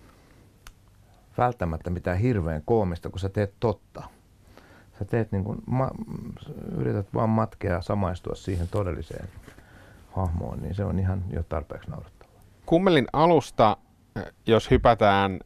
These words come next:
Speaker 2: pikakelauksella vuoteen ysineljä, joka oli sitten ilmeisesti aikamoinen. Mulla on oma, oma tarina vuodelta ysineljä,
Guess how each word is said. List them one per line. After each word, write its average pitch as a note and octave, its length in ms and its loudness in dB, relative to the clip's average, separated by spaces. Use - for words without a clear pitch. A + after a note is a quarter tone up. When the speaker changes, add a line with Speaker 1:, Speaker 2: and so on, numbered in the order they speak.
Speaker 2:
pikakelauksella F#2 1000 4
vuoteen F#2+ 500 4
ysineljä, F#2 680 0
joka D#2 360 0
oli F2 280 2
sitten - 360 -6
ilmeisesti F#2+ 840 0
aikamoinen. F#2 1300 2
Mulla A#2 180 6
on B2 80 2
oma, B2+ 260 6
oma C3+ 240 4
tarina F#2+ 380 4
vuodelta F#2+ 360 4
ysineljä, F#2+ 640 4